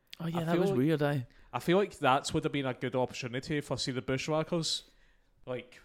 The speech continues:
Speaker 2: Sheik and Volkov, they're walking up the ramp, they're going, "No, no, to hell with this, we're not doing this anymore." And then the Bushwhackers chase them up the ramp, catch them and drag
Speaker 1: And
Speaker 2: them
Speaker 1: throw
Speaker 2: back
Speaker 1: them
Speaker 2: to the
Speaker 1: back
Speaker 2: ring.
Speaker 1: in, yeah, that, that would definitely have made more sense.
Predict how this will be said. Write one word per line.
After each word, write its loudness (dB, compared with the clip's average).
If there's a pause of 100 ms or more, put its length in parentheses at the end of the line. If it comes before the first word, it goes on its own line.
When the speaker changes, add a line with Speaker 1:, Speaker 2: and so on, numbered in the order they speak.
(240)
Speaker 2:
Sheik -2
and -2
Volkov, 0
they're 0
walking -2
up -8
the -6
ramp, 2
they're 4
going, 2
"No, 8
no, 6
to -2
hell 2
with 2
this, 4 (120)
we're 2
not 0
doing 2
this -2
anymore." 2 (460)
And -4
then 6
the 2
Bushwhackers 2
chase 4
them 0
up 0
the 2
ramp, 0 (140)
catch 2
them -6
and -10 (200)
drag -6
Speaker 1:
And -4
Speaker 2:
them -8
Speaker 1:
throw 2
Speaker 2:
back 4
Speaker 1:
them 2
Speaker 2:
to -2
the 4
Speaker 1:
back 2
Speaker 2:
ring. -2
Speaker 1:
in, -4
yeah, -2
that, -4
that -2
would -6
definitely -4
have -8
made -8
more -8
sense. -12